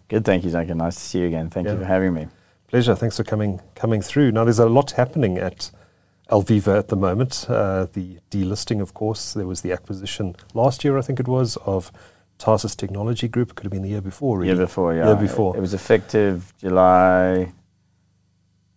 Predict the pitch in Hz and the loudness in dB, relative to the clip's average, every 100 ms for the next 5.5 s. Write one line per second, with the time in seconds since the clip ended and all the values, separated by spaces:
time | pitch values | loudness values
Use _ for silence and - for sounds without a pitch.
0 | _ - 95 107 127 78 85 76 101 170 | _ -10 -4 0 0 0 -6 -8 -8 0
1 | 120 101 98 - - 101 95 101 95 - | 2 2 0 -4 -4 0 2 0 -2 -6
2 | - 113 95 92 - _ _ _ _ _ | -6 0 0 0 -6 _ _ _ _ _
3 | _ 90 80 131 139 135 135 123 110 92 | _ -8 0 2 4 4 2 6 4 4
4 | - 98 82 120 110 - 107 95 - 123 | 4 4 6 4 2 0 0 -2 -2 0
5 | 110 85 185 - 190 | 2 2 0 2 0